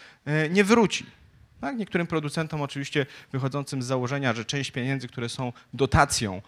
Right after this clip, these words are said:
e, tych części pie-, tej części pieniędzy nie musi zwracać, w związku z tym wystarczy, że film zarobi tyle, co kosztuje w trzydziestu, czterdziestu procentach i już,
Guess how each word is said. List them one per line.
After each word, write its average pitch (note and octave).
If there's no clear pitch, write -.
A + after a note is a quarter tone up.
e, A2
tych C#3
części C#3+
pie-, B2
tej C#3+
części C3+
pieniędzy B2+
nie C#3+
musi E3
zwracać, A#2+
w F3+
związku F#3
z -
tym F#3
wystarczy, D3
że C#3+
film C#3+
zarobi C3+
tyle, C3
co A#2+
kosztuje B2
w -
trzydziestu, A2+
czterdziestu A2
procentach B2+
i -
już, A2+